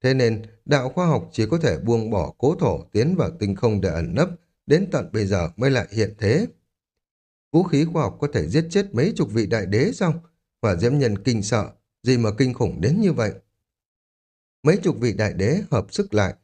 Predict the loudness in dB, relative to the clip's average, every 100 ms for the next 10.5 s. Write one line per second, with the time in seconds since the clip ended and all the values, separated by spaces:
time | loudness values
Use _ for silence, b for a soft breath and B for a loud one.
0 | _ _ 0 2 2 2 0 0 -2 0
1 | 0 -2 -2 0 2 2 0 -4 0 -2
2 | 0 -2 0 0 0 _ _ _ 0 2
3 | 2 0 2 2 0 0 -2 -2 B B
4 | 0 2 2 2 0 0 -4 -2 -2 -2
5 | -2 -2 0 0 -2 -4 _ _ _ 2
6 | 2 2 0 -2 -2 -2 -2 -2 -2 0
7 | 0 2 2 0 -2 -2 -2 -6 _ 0
8 | 0 2 2 2 0 -2 -2 -2 -2 0
9 | 2 0 0 0 0 -2 -6 -2 -2 -2
10 | -2 -2 -2 -4